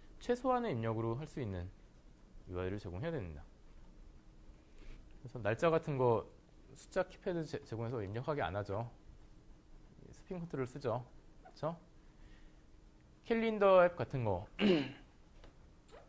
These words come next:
내가 플러스, 아까 달력에서 플러스 버튼 눌렀어요. 이 화면 왔죠? 여기서 덧 누르면 저장돼야 안 돼요?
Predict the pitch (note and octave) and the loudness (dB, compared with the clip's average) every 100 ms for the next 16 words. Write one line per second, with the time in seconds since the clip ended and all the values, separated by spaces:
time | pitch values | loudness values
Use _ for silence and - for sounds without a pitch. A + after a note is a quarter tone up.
0 | - - - - - - - - - - | -14 -12 -10 -14 -16 -20 -20 -20 -20 -20
1 | - - - - - - - - - A#2+ | -16 -14 -14 -16 -20 -20 -20 -20 -4 2
2 | B2 C3 A#2 - - A3+ F3 G#2+ G#2 F#2 | 8 10 10 6 0 2 4 6 4 2
3 | - - - - - A#2 B2 B2 - G3+ | -4 -18 -18 -14 -2 2 4 2 0 -2
4 | G3 E3+ C#3+ G2+ G2 F#2 E2+ - G#2 A2+ | -2 -2 0 0 2 0 -2 -6 -4 0
5 | D#3 D#3 F2 - F#2 D#2+ - - - - | 2 2 2 0 -2 -2 -12 -20 -20 -20
6 | - - - - - - C3+ D3+ D3+ C#3 | -20 -20 -20 -20 -10 0 4 6 8 8
7 | C#3 - - - - - D3+ D#3+ A#2+ B2+ | 6 -6 -18 -20 -20 -2 4 6 6 4
8 | B2+ B2+ A2+ A#2 A2 E2+ D#2+ D#2+ | 2 2 0 2 0 0 -4 -6